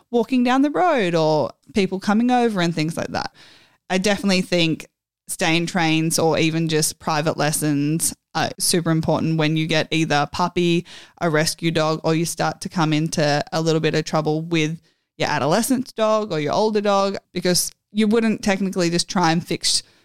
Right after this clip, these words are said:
your car yourself. You'd go to a mechanic. So it's definitely something I recommend, is seeing a professional about your dog,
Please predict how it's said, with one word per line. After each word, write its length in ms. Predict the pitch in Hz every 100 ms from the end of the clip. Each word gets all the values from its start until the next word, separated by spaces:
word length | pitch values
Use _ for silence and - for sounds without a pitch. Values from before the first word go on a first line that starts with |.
| _
your 140 | 185 170
car 520 | - 160 151 151 180 - _
yourself. 580 | - 185 - 202 247 285
You'd 200 | 220 170
go 160 | 165 -
to 160 | 160 170
a 60 |
mechanic. 580 | 160 151 185 160 247 -
So 340 | - 175 147 170 - - -
it's 180 | - 185
definitely 440 | - 175 175 165 165
something 500 | 180 156 156 151 - -
I 140 | 151
recommend, 640 | 147 147 151 147 135 120 151
is 340 | - 160 - -
seeing 580 | - - 147 135 139 170 -
a 60 | 185
professional 680 | 165 165 147 - 262 - -
about 340 | 160 - -
your 120 | -
dog, 320 | 143 143 165